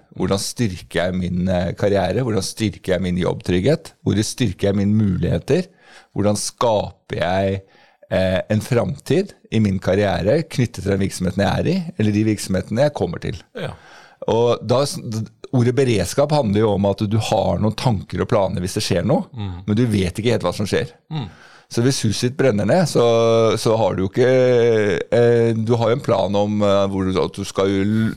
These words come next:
Speaker 1: <laughs> ja, hoppe ut gjennom vinduet, eller, eh, eller røykvarslerne går, ikke sant? Men du regner ikke med at det skjer.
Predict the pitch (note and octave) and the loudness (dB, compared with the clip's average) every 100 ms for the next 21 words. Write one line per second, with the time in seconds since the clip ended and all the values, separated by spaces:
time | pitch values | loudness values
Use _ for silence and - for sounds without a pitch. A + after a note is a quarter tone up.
0 | A2 A2 G#2 A2+ A#2+ - G#2+ G#2+ G#2+ A#2+ | -2 0 0 2 -2 -2 0 0 0 0
1 | G#2+ F#2 G2 G2 G#2 G#2 G#2 G#2 G2 - | 0 2 2 2 2 2 4 4 2 -2
2 | - - G#2 A2 A#2 - - - G2 G#2 | -16 -6 0 2 0 0 -2 0 0 0
3 | G2+ G2 A2+ A#2+ C#3 C3+ A2 G#2+ A2 A#2+ | 0 2 0 0 0 0 0 2 4 2
4 | A#2+ F2 F2 A#2+ - G#2+ C3+ F#3+ | 0 -2 -4 0 0 0 0 0